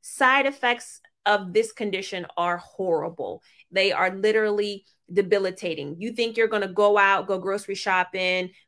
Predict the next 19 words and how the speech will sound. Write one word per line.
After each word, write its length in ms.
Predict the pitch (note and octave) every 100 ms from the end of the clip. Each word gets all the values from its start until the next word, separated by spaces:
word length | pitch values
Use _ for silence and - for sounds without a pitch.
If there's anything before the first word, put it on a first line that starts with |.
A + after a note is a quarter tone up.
| -
go 140 | G#3
have 260 | G#3 G3 F#3+
lunch 300 | G3+ G3+ G3
with 180 | F#3
your 100 | G3
friends, 560 | F#3+ - G3+ F#3 F3+ F3+
but 220 | F#3 F#3+
if 180 | F3 -
you 380 | F#3 G3 A#3 A3
get 220 | A3 A3 -
an 160 | F#3
attack, 720 | E3 D3 - C#4 A3 F3 - _ _ _ _
you 220 | F#3 G#3+
literally 560 | G3 G#3 G#3 G3+ G3+ F#3+
are 220 | - F3
laying 400 | F3+ F#3+ F#3+ F#3+
in 100 | F3+
the 80 | F3+
bed 520 | D#3 F3 F3 E3+ E3